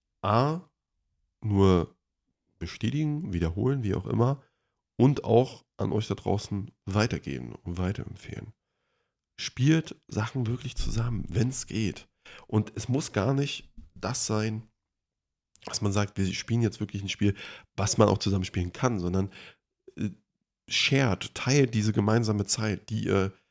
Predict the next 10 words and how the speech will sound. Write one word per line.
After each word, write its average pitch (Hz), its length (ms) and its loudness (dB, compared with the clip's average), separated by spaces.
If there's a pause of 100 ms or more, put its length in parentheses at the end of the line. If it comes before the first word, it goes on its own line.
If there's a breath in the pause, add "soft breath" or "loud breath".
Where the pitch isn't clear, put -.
(160 soft breath)
miteinander 104 540 4
was 101 100 2
spielen 127 220 2
könnt. - 180 -2
Und 95 100 -2
wenn 117 140 8
es 127 120 0
das - 180 0
ist, - 340 -2 (680 loud breath)
mm, 98 240 0